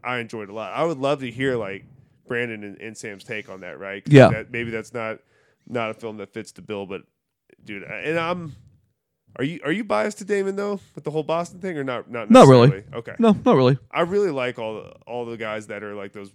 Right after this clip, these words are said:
Speaker 1: those Boston, like, I
Speaker 2: In
Speaker 1: love
Speaker 2: that
Speaker 1: him and
Speaker 2: Tribe
Speaker 1: Affleck,
Speaker 2: guys.
Speaker 1: man. I really do.
Speaker 2: Casey Affleck's great too, just in
Speaker 1: Yeah,
Speaker 2: a very different way.
Speaker 1: absolutely.
Speaker 2: Yeah.
Speaker 1: Absolutely.
Speaker 2: Yeah. All right. So what
Speaker 1: Two,
Speaker 2: el-
Speaker 1: well, two other, uh, Leo movies, um, Revenant and then Inception.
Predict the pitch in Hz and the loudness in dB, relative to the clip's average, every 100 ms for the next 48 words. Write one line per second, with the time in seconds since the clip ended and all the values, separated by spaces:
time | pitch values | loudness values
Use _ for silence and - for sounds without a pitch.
0 | - 110 - 104 101 110 131 147 127 113 | -16 -14 -12 -14 -12 -6 6 10 10 10
1 | - 123 107 110 107 113 110 110 110 110 | 8 8 8 8 4 4 6 6 2 -4
2 | 113 123 127 101 101 92 95 - 156 160 | -6 -4 -6 -6 -10 -12 2 10 12 12
3 | 120 110 107 - 110 104 - 110 98 95 | 10 10 8 6 6 6 6 6 8 8
4 | 113 101 107 101 101 95 85 80 123 98 | 8 8 6 6 4 4 2 2 -2 -8
5 | 120 - - 107 - 110 110 78 120 _ | -16 -12 -4 -2 -2 -6 -12 -12 -14 _
6 | - _ - - 151 _ - 151 139 - | -20 _ -2 0 -2 _ 10 12 12 10
7 | - - - 147 143 131 127 160 165 175 | 4 0 6 8 10 8 6 6 6 2
8 | - 143 135 165 175 165 156 151 147 113 | -4 -8 -6 -2 2 2 0 -2 -4 -2
9 | 127 120 110 85 95 127 135 123 120 117 | -2 -2 -4 -8 -10 -8 -4 -4 -6 -8
10 | 110 113 113 - - 113 110 90 76 - | -8 -12 -12 -16 -12 -10 -10 -10 -12 -16
11 | _ _ _ _ - 131 131 135 131 117 | _ _ _ _ -4 -4 -2 -4 -6 -8
12 | 113 104 107 - 143 107 - - | -12 -12 -10 -8 -8 -10 -18 -20